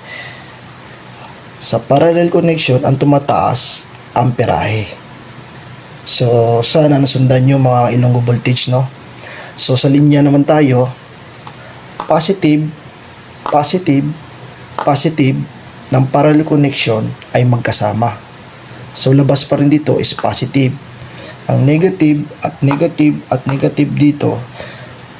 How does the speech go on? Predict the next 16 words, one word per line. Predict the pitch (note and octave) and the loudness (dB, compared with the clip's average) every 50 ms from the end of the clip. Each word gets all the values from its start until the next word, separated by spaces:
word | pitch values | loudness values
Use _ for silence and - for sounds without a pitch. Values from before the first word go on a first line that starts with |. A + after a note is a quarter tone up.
| - | 0
magkasama | - C3 C#3+ C3 C3 - C3 - - C3 A#2+ A#2 A#2+ A2 - | 2 2 2 2 2 0 0 0 2 2 2 2 2 0 0
pa | - - | 0 -2
rin | A2+ G#2+ | 0 0
sila | - A#2+ A#2+ A2 - | 0 0 0 0 0
sa | - G#2+ | -2 -2
isang | G#2+ - A2+ A2+ | -2 -2 -2 -2
linya. | G#2+ A2 G#2+ A2 A2 G#2+ - - | -2 -2 -2 -2 -2 -2 -4 -4
So, | - - B2 | -2 -2 0
ang | - B2 A#2 | 2 2 0
labas | A#2+ A#2+ C3 B2+ - | 0 0 -2 -2 0
pa | - C3+ | -2 0
rin | C3 C3+ C3+ | 0 2 2
dito, | C#3+ C#3+ C3+ - C3 B2 B2 B2+ - - | 4 2 2 4 2 0 0 0 -4 -4
negative, | A#2+ A#2 A#2 B2+ A#2+ - - B2 B2+ B2+ A#2+ - | -4 -2 -2 -4 -2 -2 -2 -2 -2 -2 -4 0
positive. | - A#2+ - - - B2 - A#2 A#2 A#2 A2 - - - - - - - - - - - - - - - - - - - - - - - | -2 -2 -2 -2 -6 -4 -4 -4 -4 -4 -6 -8 -14 -16 -16 -16 -16 -16 -16 -16 -16 -16 -18 -16 -18 -16 -18 -12 -10 -10 -10 -10 -8 -4
Okay? | A2+ A2+ A2 A2 C3+ C#3 D#3 D#3+ | -2 -2 0 2 2 2 2 0